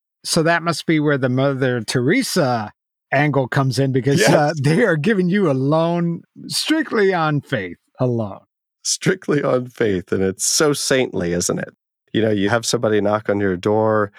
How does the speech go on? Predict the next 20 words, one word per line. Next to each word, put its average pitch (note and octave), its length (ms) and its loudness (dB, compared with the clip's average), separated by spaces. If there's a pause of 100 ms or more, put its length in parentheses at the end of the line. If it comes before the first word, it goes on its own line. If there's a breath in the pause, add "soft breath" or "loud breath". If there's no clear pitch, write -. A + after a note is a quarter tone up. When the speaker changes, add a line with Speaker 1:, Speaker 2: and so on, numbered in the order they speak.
(200 loud breath)
Speaker 2:
they G2 100 -2
talk G#2 280 -2
about G2 260 -2
their F#2+ 120 -2
children, G2+ 600 -2
their F#2 140 0
family, G2 520 0
their F2+ 160 -2
dreams, G2+ 500 0
their G2 140 -4
hopes, G2+ 440 -4 (440)
and F#2 120 0
then G2 180 2
they F#2+ 140 0
say, F2+ 320 0
"You G2 160 -2
know, C3 180 0
I've D#3+ 160 -2
got A#2 220 0
a F2 260 -6